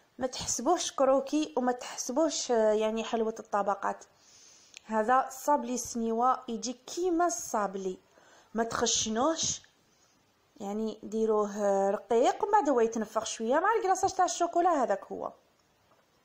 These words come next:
انا تعرفوني نحب التزيين، يعني نحب حاجه اللي تعجبكم. حطيت لها هنا خطوط برك بهذه الطريقه،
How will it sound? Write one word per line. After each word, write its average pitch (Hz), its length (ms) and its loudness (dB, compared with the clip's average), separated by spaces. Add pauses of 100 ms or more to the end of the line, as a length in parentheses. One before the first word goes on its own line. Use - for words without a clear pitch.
(880)
انا 339 140 6
تعرفوني 339 400 2
نحب 262 240 -2
التزيين، 247 600 0
يعني 214 680 -2 (260)
نحب - 180 -14
حاجه 247 260 0
اللي 262 120 2
تعجبكم. 220 580 0 (720)
حطيت 277 320 -4
لها 254 200 2
هنا 233 140 0
خطوط 277 460 0
برك 226 220 -2
بهذه 247 200 -2
الطريقه، 214 580 0